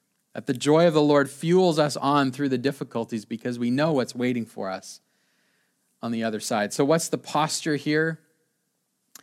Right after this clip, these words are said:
The posture is to fix your eyes on what has been promised. Fix your eyes not on the temporary situation, but fix your eyes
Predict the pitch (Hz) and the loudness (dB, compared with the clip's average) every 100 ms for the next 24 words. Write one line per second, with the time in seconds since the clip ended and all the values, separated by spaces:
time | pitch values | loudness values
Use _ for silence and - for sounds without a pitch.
0 | _ _ - 131 - 170 175 196 175 - | _ _ -8 -6 0 2 2 2 2 2
1 | 143 - 165 - - 139 131 127 131 123 | -2 0 -2 -2 -4 0 2 4 2 0
2 | 113 123 120 120 120 127 117 107 104 101 | -2 -4 -2 -4 0 0 0 -4 -6 -6
3 | 110 98 90 - - - _ _ _ _ | -6 -6 -8 -16 -20 -20 _ _ _ _
4 | _ _ _ _ _ _ _ _ - 170 | _ _ _ _ _ _ _ _ -4 -2
5 | - 190 160 160 143 156 190 214 214 202 | 2 2 4 4 4 4 6 6 6 4
6 | 185 175 175 180 175 175 165 175 139 139 | 2 4 6 6 4 0 0 2 2 2
7 | 156 143 127 147 156 - 151 127 123 127 | 0 -2 -2 -2 -6 -2 0 0 0 -4
8 | 127 | -8